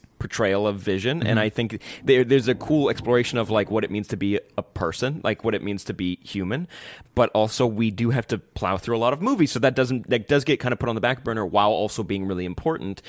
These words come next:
Speaker 1: Um, I think they set up enough emotional stakes for their characters in this movie for me to care when things went to poop.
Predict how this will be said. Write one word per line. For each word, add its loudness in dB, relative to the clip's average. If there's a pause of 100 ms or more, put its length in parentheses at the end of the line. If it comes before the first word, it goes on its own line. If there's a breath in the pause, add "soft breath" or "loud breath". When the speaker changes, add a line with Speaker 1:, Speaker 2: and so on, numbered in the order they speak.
(340 loud breath)
Speaker 1:
Um, 2
I 2
think -2
they 2
set 0
up 0
enough -2
emotional -2
stakes -4
for 0
their 0
characters -2
in -4
this -4
movie -2
for -4
me -2
to -2
care -4 (240 loud breath)
when 0
things -4
went -6
to -6
poop. -10